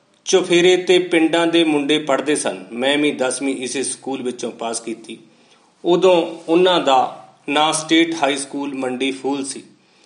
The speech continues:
ਇਸੇ ਤਰ੍ਹਾਂ ਪਟਿਆਲਾ ਮੰਡੀ ਦਾ ਲਿਖਤੀ ਨਾਂ ਅੱਧਾ ਕੁ ਵਾਟ ਪਿੰਡ ਰਾਮਪੁਰਾ ਫੂਲ ਹੋਣ ਕਰਕੇ ਰਾਮਪੁਰਾ ਮੰਡੀ ਸੀ। ਜਦੋਂ ਰੇਲਵੇ ਸਟੇਸ਼ਨ ਨੂੰ ਦੋਵਾਂ ਮੰਡੀਆਂ ਦੀ ਹੱਦ ਉੱਤੇ ਹੋਣ ਕਾਰਨ ਮਿੱਸਾ ਨਾਂ ਰਾਜਪੁਰਾ ਫੂਲ ਦੇ ਦਿੱਤਾ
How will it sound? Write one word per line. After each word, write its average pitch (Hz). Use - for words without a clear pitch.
ਇਸੇ 170
ਤਰ੍ਹਾਂ 127
ਪਟਿਆਲਾ 135
ਮੰਡੀ 117
ਦਾ 107
ਲਿਖਤੀ 151
ਨਾਂ 135
ਅੱਧਾ 151
ਕੁ 143
ਵਾਟ 123
ਪਿੰਡ 143
ਰਾਮਪੁਰਾ 135
ਫੂਲ 139
ਹੋਣ 131
ਕਰਕੇ 135
ਰਾਮਪੁਰਾ 151
ਮੰਡੀ 120
ਸੀ। 101
ਜਦੋਂ 156
ਰੇਲਵੇ 165
ਸਟੇਸ਼ਨ 160
ਨੂੰ 165
ਦੋਵਾਂ 160
ਮੰਡੀਆਂ 147
ਦੀ 143
ਹੱਦ 135
ਉੱਤੇ 135
ਹੋਣ 135
ਕਾਰਨ 127
ਮਿੱਸਾ 135
ਨਾਂ 123
ਰਾਜਪੁਰਾ 123
ਫੂਲ 123
ਦੇ 123
ਦਿੱਤਾ 113